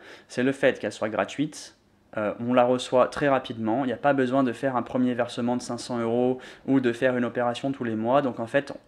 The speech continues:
on la prend en seconde carte, donc en tout cas c'est ce que je te conseille de faire, c'est de la prendre en seconde carte, comme ça quand tu pars à l'étranger, si tu veux tu prends ta carte principale, tu prends aussi la carte Max, t'es sûr qu'il n'y a pas de frais à l'étranger, tu peux agréger ta carte de ton compte principal, ce qui fait qu'en fait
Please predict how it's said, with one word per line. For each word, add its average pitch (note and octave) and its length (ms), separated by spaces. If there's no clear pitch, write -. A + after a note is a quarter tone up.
on B2+ 120
la B2+ 120
prend - 420
en B2 80
seconde B2 340
carte, D3 340
donc - 180
en A2 140
tout - 120
cas C3+ 100
c'est A#2+ 160
ce - 80
que C3 100
je B2 60
te - 80
conseille A#2 360
de G#2 100
faire, D#3 340
c'est A#2 180
de A#2+ 80
la A#2+ 140
prendre B2 400
en A#2+ 120
seconde C3+ 440
carte, C#3 240
comme A#2 100
ça C3 140
quand C#3+ 140
tu C#3+ 120
pars C#3 220
à - 20
l'étranger, A#2+ 580
si - 200
tu - 120
veux C#3+ 160
tu C#3 100
prends B2 120
ta A2 140
carte A2 180
principale, D3 600
tu - 140
prends C3+ 240
aussi C3 180
la A#2+ 120
carte - 240
Max, B2+ 500
t'es A#2+ 140
sûr E3+ 240
qu'il - 80
n'y B2+ 80
a - 20
pas C#3 80
de C3 80
frais - 260
à A#2 120
l'étranger, A#2+ 600
tu F3 140
peux E3+ 320
agréger C#3+ 420
ta C#3+ 120
carte C#3+ 320
de B2 100
ton B2 180
compte C3+ 200
principal, C#3 500
ce - 60
qui B2+ 100
fait D3 140
qu'en B2 160
fait - 340